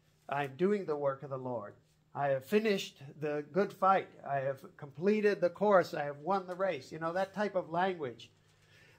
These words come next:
that it, it's an encouraging thing to know that you're being moved by the Spirit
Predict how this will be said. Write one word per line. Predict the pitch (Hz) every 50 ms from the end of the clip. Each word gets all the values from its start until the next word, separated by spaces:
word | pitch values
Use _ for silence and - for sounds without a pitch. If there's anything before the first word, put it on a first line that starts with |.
| _ -
that | 151 156 151 156 - - - _ _ _ _ _ _ _ _ _ _ _ _ -
it, | 202 208 208 208 -
it's | 214 202 202 202 214
an | 202 190
encouraging | 196 175 160 - - 196 240 240 240 233 214 175 202 196 196 190 180 175 170 165 - _ _ _ _ _ _ _ _ _ -
thing | - - 202 190 170 165 175 175
to | - 180 180
know | 175 175 180 175 180 185 185
that | 170 170 165 165 160 - - _ _ _ _ _ _ _ _ _ _ _ _ -
you're | - 156
being | 156 165 185 175 170 170 170
moved | 180 196 190 175 160 -
by | 175 165 165 170
the | 165 170
Spirit | 165 - - 254 285 302 294 -